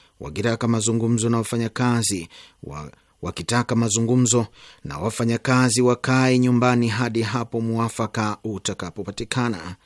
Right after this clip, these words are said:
Idrisa Deby aliaga dunia, eh, juzi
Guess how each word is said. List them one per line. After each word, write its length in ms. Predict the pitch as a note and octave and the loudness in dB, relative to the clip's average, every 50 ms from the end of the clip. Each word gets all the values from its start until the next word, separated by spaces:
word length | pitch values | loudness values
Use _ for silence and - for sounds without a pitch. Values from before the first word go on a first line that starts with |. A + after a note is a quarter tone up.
| _ _ _ _ _ _ _ _ _ _ - | _ _ _ _ _ _ _ _ _ _ -20
Idrisa 400 | - - - A2 G#2+ - A2 G#2+ | -12 -6 -4 0 0 0 0 2
Deby 300 | G#2+ A#2 A#2 G#2 A#2 A#2 | 2 0 2 2 2 0
aliaga 460 | A2+ A2+ A#2 A#2+ B2 B2 B2 A2+ A#2 | 2 2 2 2 2 2 0 0 0
dunia, 500 | A2+ A#2+ A2+ A#2+ A#2+ A#2 A#2 A2+ A2 A2 - - - - - _ - | 0 2 2 2 2 2 0 -2 -4 -6 -10 -18 -20 -20 -20 _ -10
eh, 300 | - A2+ A2+ A2+ A2+ G#2 - - - _ _ | -8 -6 -6 -6 -8 -10 -12 -20 -20 _ _
juzi 600 | - E2 F#2 G2 A#2+ B2+ A#2 G#2 G#2+ A#2 A2+ G#2+ | -16 -14 -4 2 2 2 4 4 2 2 0 0